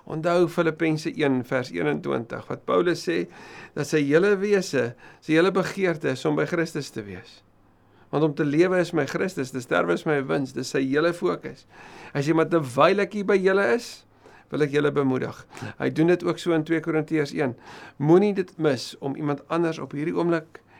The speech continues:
te bemoedig wat dit so nodig het nie. Dis vir jou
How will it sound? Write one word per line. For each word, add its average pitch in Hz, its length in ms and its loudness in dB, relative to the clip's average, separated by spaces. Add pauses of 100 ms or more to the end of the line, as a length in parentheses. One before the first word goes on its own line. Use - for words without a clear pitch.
(160)
te 180 120 4
bemoedig 151 640 4
wat 135 120 -2
dit 123 120 -6
so 160 160 0
nodig 131 320 0
het 113 180 -10
nie. - 140 -12 (580)
Dis - 180 -8
vir - 140 -2
jou 185 380 6